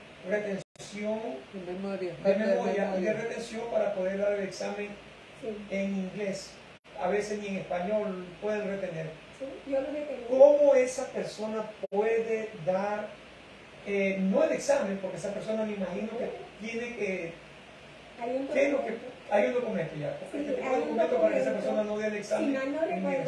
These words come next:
Speaker 1: inglés?
Speaker 3: tendría que, pero creo que es el seis cuarenta y ocho,
Speaker 1: Ah, sí, sí,
Speaker 3: que
Speaker 1: sí,
Speaker 3: se
Speaker 1: sí.
Speaker 3: utili-, se utiliza
Speaker 1: Sí, sí.
Speaker 3: para que un médico, que obviamente casi siempre sería el médico de cabecera, el médico que le está atendiendo, porque ese es el que sabe de qué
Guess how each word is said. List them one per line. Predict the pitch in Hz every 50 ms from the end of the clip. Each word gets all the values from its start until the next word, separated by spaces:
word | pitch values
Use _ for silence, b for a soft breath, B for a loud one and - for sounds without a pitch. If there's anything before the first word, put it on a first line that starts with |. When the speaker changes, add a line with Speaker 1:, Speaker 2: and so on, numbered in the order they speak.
| 254 254
Speaker 1:
inglés? |
Speaker 3:
tendría | 254 247 - - 247 247 247 247
que, | 254 - -
pero | - 269 254 254 247 - -
creo | 269 254 262 262
que | 262 294
es | 311
el | 359 - - -
seis | 254 - 233 - -
cuarenta | 277 277 302 302 302 294 311 320
y | 302 277
ocho, | 240 226 208 - - 254 233 233 - - - 208
Speaker 1:
Ah, | 214 202
sí, | 196 180
sí, | 165
Speaker 3:
que | - 254
Speaker 1:
sí, | 254 -
Speaker 3:
se | - 247
Speaker 1:
sí. | 254
Speaker 3:
utili-, | 254 254 262 254 254 247 247 247 247 - - - -
se | - 262 247
utiliza | 254 254 254 247 254 254 285 311 - - 143 131 127 -
Speaker 1:
Sí, | - -
sí. | - - - - - - - -
Speaker 3:
para | 269 254 254 254 269 262 254 254 269 320 - - -
que | 294 254 254 254 - 277 285
un | 311 - 349 302
médico, | 311 294 285 285 277 277 - - 311 320 - -
que | 247 240
obviamente | 240 233 254 254 247 262 262 277 277 - -
casi | 254 233 - 262 247 - -
siempre | - 262 - - 254 254 269 262 - -
sería | 254 233 247 254 254 254
el | 247
médico | 226 226 233 240 - 277
de | 262 277 277
cabecera, | 277 277 269 277 277 262 247 240 240 240
el | 240
médico | 233 226 226 233 - 254 247 -
que | 247 233
le | 247 233 220
está | - 240 233
atendiendo, | 240 269 277 277 262 254 233 233 254 277 -
porque | 277 233 220 - 220 233 240
ese | - - 254
es | 247 262 247
el | 247 - -
que | 262 247 - -
sabe | 294 277 277 320 294 247 262 - - - - - - 277
de | 247 - -
qué | 233